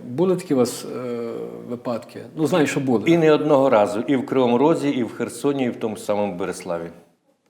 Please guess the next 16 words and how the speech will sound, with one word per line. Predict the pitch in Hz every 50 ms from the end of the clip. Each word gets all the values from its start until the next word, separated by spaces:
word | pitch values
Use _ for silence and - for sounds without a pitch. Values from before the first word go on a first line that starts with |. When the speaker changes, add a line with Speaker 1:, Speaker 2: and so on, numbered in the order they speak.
| _ _ _ _ _ _ _ -
Speaker 1:
Ну, | 165 160
один | 131 - 139 147 156 151 143 131 117 - - 110 107 123
якийсь, | 131 - 135 123 - -
може, | 120 135 131 123 127
випадок. | 123 131 120 156 -
Speaker 2:
Один | 151 135 131
момент. | 120 117 110 104 104 -
Привезли, | 160 160 165 170 147 - 170 170 160 147 147 - - - - - _ 131
привезли | - 143 147 147 151 143 147 147 151 165 160 156
в | 147 131 123 120 120 120 120 117 120 120 117 113 110 107 104 - -
церкву, | - - 143 135 131 - 135 135 - 143 139 143 139 135
в, | 131 127 120 123 120 117 113 110 104 107 110 - - - - _ _ - - 120
в | 117 -
центр | - - 135 120 117 - - 113 104
Береслава, | - 120 - - - 139 131 123 117
привезли | - - - 123 113 117 113 127 127 131 120